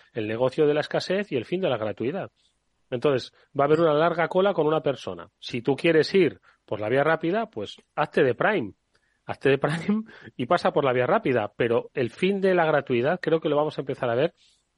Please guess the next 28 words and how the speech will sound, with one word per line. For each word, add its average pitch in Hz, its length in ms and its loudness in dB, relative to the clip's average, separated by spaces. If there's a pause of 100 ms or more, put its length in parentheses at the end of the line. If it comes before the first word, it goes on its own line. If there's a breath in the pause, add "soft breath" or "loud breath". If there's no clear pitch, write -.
en 117 120 -2
todos 147 260 4
lados. 165 340 0
Lo 107 180 -6
mismo 123 280 -2
ya 123 140 2
lo 123 60 2
apuntabais 120 420 -2
vosotros 120 400 -4
hace 120 200 -6
ya 123 100 0
dos 110 200 -4
años 139 340 -4 (300 loud breath)
con 120 140 -2
lo 110 100 0
de 110 60 -4
las 110 160 -6
devoluciones 139 840 -2
o 120 80 -4
con 107 160 -6
lo 104 100 -6
de 101 120 -8
los, 98 260 -10 (340 loud breath)
eh, 101 300 -6
de 107 80 -6
las 101 180 -10
compras 135 360 -4
online, 151 340 0